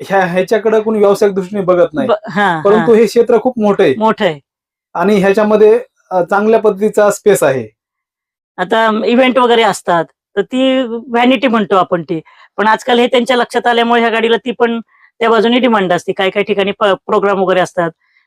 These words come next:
Speaker 2: त्यांना, अ, जे कलाकार वगैरे त्यांना हॉल्ट घे-, रात्री थांबायला किंवा रेस्ट घ्यायला म्हणा, अशासाठी सुद्धा म्हणजे इतके उपयोग आहेत तिचे, की जेव्हा बनवताल तेव्हा आपलंच डोकं चालायला लागतं, की अरे,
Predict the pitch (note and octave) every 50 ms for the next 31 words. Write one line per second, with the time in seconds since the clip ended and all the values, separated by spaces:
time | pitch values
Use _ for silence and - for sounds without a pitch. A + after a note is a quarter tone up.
0 | _ _ - G3 F#3+ G3 G3 G3 F#3+ F#3+ F#3+ F#3 - _ G3 F#3 F3 E3 F#3+ -
1 | G#3 G3 F#3+ F#3 F#3+ F3+ F3+ F3 F#3 G3 F#3+ F3+ F#3+ F#3 F3+ F3+ - _ _ _
2 | _ - G3 F#3+ F#3 F3 G3+ F#3 F3+ G3+ F#3+ F#3+ - F#3+ F3+ - - G3+ G3 G3
3 | G3 F#3+ F3+ F#3 F3 - G3 F3+ F3+ F3+ F3+ E3+ _ - - _ _ - G3+ G#3
4 | G3+ - - G3+ E3+ F#3+ F#3 F3 E3 E3+ D#3+ E3+ E3 E3 D#3+ D#3+ - _ _ _
5 | _ _ - G#3+ G#3 C4+ A#3+ C4+ B3+ G#3 C#4 A#3+ - A#3+ - B3 B3 C4 C4 A3
6 | - - D#4 D4+ C4+ - D#4+ D4+ - D4 C#4 - C#4 B3+ - B3+ G#3 E3+ D3 -
7 | _ _ _ _ _ _ - A#3 A3+ B3+ B3+ A#3 G#3 B3+ C4 C#4 C#4 B3 - D4
8 | D4 C4+ - - C#4+ C4 A3+ A3 - C#4+ D#4 D4+ A#3+ D4 C#4 - D4 - D#4 C4+
9 | B3 B3 B3 B3 A#3 - - A#3+ A#3 B3+ B3+ A#3 G#3+ F#3+ E3